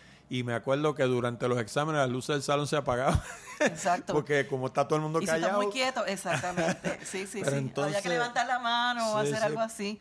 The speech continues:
Speaker 1: Eh.
Speaker 2: O sea que por eso es que le digo que el elemento del usuario también es importante y depende que se pueden poner, este, eh, adiestrar al usuario o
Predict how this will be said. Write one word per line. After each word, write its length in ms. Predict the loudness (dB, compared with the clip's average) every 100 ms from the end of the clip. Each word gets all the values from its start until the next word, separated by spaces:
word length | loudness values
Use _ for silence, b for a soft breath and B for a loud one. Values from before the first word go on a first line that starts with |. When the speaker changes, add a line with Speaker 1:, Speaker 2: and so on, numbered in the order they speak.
| B
Speaker 1:
Eh. 180 | -4 0
Speaker 2:
O 60 | 2
sea 140 | 2 0
que 120 | 0
por 120 | 0
eso 120 | 0
es 60 | 0
que 100 | 2
le 80 | 2
digo 180 | 2
que 120 | 0 0
el 60 |
elemento 580 | 0 0 0 0 0 0
del 140 | 2
usuario 380 | 0 2 2 2
también 260 | 2 0 0
es 60 |
importante 960 | -2 0 0 2 0 0 -2 0 0 -4
y 200 | -6 -4
depende 440 | -4 -4 -4 -6 -8 -8
que 100 | -8
se 100 | -4
pueden 200 | -2 -2
poner, 320 | -4 -4 -4 -8 B B B B
este, 640 | -4 -4 -2 -2 0 0
eh, 80 | 0 2
adiestrar 680 | 0 0 -4 0 2 2
al 120 | 2
usuario 600 | -2 0 2 2 2 -2 0
o 460 | 2 2 2 0